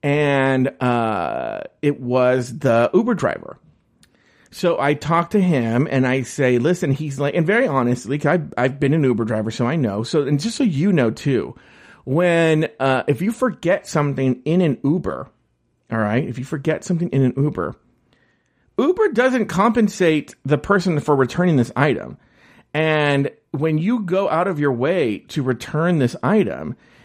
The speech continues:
you are taking money literally out of this person's pocket.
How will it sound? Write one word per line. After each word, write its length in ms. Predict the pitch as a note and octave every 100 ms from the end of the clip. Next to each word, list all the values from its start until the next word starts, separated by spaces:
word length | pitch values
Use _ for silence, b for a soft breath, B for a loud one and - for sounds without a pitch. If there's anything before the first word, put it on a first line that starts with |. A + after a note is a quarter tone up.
| b b
you 680 | A#2+ A#2 D3 G3+ G#3+ G3+ G#3
are 180 | D#3 D#3+
taking 640 | - - G3 A3+ F#3+ D#3
money 360 | B2 E3 D#3+ A2+
literally 520 | G#2+ C#3 E3 D3+ C#3+
out 180 | B2+ C#3
of 140 | A2
this 140 | A#2 -
person's 440 | - A#2 A#2+ G#2+
pocket. 480 | - F2 - -